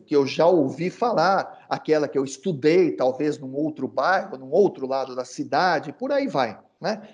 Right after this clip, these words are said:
Então, por que que eu vou procurar a outra? Porque a outra eu conheço. A que está aqui no meu bairro, perto de mim, eu nem conheço. Então, não vou nem pensar em fazer a matrícula lá.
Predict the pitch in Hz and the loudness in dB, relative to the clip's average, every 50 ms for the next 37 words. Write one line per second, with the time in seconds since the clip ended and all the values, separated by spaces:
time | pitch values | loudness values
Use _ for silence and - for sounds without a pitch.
0 | _ _ _ - 196 - 208 233 - - - - 190 - - 254 - - 165 165 | _ _ _ -6 -2 4 4 4 4 4 -2 -4 -4 -4 -2 -2 -2 -2 2 2
1 | 190 185 190 175 165 160 165 151 147 143 139 135 127 123 120 120 123 120 - 120 | 0 0 0 -4 -6 -4 -2 0 2 2 2 2 2 2 2 0 -2 -4 -6 -10
2 | - - 151 - - 131 123 123 127 127 127 - 180 180 - - 269 277 226 170 | -8 -8 -8 -4 -4 -2 0 0 0 0 0 0 -2 -2 0 0 0 2 0 0
3 | 143 - - - 147 - - 151 143 - - - - 214 254 294 277 - - 180 | 0 -2 -4 -6 -6 -6 -6 -8 -8 -8 -6 -2 0 2 2 2 0 -2 -4 -4
4 | 170 156 156 151 147 139 127 123 135 147 165 165 143 135 139 131 - - 165 185 | -2 -2 2 4 4 4 4 2 2 2 4 4 2 0 -2 -6 2 6 6 8
5 | 165 139 - - 139 135 - 123 120 139 185 233 214 135 113 - 175 190 190 196 | 8 6 2 -4 -6 -6 -8 -10 -10 -8 -8 -8 -8 -8 -8 -8 -6 -6 -6 -6
6 | 160 139 143 151 180 202 214 208 - 240 240 214 175 160 147 131 - - - - | -8 -10 -8 -8 -8 -8 -8 -4 -2 -2 -2 0 -2 -2 -2 -2 -4 -10 -18 -18
7 | - 143 147 131 - 143 143 156 180 - - - _ _ _ _ - - 170 139 | -16 -14 -14 -2 0 2 2 2 0 -4 -8 -14 _ _ _ _ -16 -12 -4 0
8 | 151 160 156 147 135 143 156 170 175 156 151 190 240 269 214 - - - 208 196 | 2 2 2 4 4 4 6 6 4 2 0 0 -2 -2 -4 -2 2 4 4 4
9 | 165 139 - - - - 156 156 175 190 113 - 180 185 - - 240 190 151 151 | 2 -2 -8 -6 -2 0 0 0 0 -2 -4 -8 -8 -8 -6 -4 -4 -4 -4 -2
10 | 175 190 208 214 214 247 240 - - - 165 170 165 - 196 196 220 254 269 202 | -2 -2 -2 -2 -2 -4 -6 -6 -8 -6 -6 -6 -4 -4 -2 0 0 0 2 0
11 | 139 117 101 - | 0 -2 -4 -8